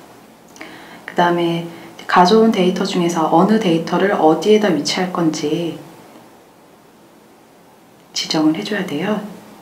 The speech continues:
네, 그거는 텍스트 툴을 누르고 왼쪽 하단에 데이터라는 아이콘이 하나 있는데요. 그거를 누르면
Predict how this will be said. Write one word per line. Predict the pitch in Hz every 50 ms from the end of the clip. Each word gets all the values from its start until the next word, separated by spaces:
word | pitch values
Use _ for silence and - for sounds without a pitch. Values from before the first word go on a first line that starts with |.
| - - - -
네, | 156 147
그거는 | - - - 175 170 170 175 170 175 180 180 185 - - - - - - - - - - - - - - - - - - - - - - - - _ - - _ - - - - - - - -
텍스트 | - 269 262 262 - - - - 233 240
툴을 | - - 269 285 262
누르고 | 180 160 147 151 151 151 - 226 247 269 311 - - - - - - - - - - - - - - - - - - - - - - _ _ _ _ _ _ -
왼쪽 | 180 170 165 165 165 165 - 220 220 220 220 - - - 233
하단에 | 226 233 233 220 220 214 214
데이터라는 | - 180 175 185 185 - 220 214 208 196 190 185 -
아이콘이 | - - - - - - - 208 202 196 196 196
하나 | 196 196 190
있는데요. | 170 143 143 143 139 143 160 185 214 214 190 -
그거를 | - - - 175 170 165 170
누르면 | 165 156 143 151 156 190 220 247 277 285 302 - -